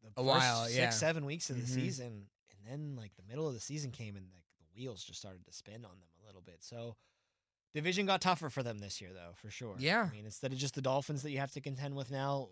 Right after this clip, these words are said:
Speaker 1: there's the New York Jets, and you have to play Belichick twice as well. Not saying Belichick will win the division,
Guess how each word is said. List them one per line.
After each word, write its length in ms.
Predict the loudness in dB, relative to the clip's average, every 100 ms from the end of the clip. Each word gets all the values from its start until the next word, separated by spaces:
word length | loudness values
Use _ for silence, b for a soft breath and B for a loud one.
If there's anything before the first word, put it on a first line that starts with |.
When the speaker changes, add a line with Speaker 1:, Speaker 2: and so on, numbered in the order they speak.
| -10
Speaker 1:
there's 220 | -4 -2 0
the 80 |
New 140 | 0 2
York 180 | 0 0
Jets, 440 | 0 0 -2 -4 -4
and 180 | -4 -2
you 60 |
have 120 | -2 -4
to 60 |
play 120 | -2 2
Belichick 420 | 4 2 -2 -10
twice 280 | -10 -10 -10
as 100 | -10
well. 340 | -8 -8 -10 _ _ -8
Not 160 | -6 -2
saying 240 | 0 0
Belichick 460 | 2 2 2 -2 -2
will 300 | -4 -4 -10 -6
win 220 | -2 0
the 80 | 0
division, 540 | 0 2 4 2